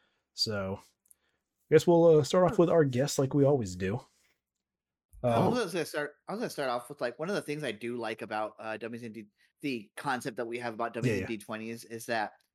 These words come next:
Speaker 2: all of us, like, even after maybe the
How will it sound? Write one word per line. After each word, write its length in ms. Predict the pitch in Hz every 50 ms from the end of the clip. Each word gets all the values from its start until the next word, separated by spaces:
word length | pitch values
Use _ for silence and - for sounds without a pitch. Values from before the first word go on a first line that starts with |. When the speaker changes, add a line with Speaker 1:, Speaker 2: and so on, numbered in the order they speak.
| _ _ _ _ _ _
Speaker 2:
all 240 | - 147 143 160 175
of 100 | 180 165
us, 440 | 202 185 175 160 160 - - - - _ _ _ _ _
like, 220 | 139 127 123 _ -
even 420 | 175 185 190 190 208 208 190 147 - _ _ _ _ _ _ _ _ _ _ _ _ _ _ _ _ _ _ -
after 320 | 160 165 165 - 202 180
maybe 240 | 170 165 160 160 156
the 140 | 139 131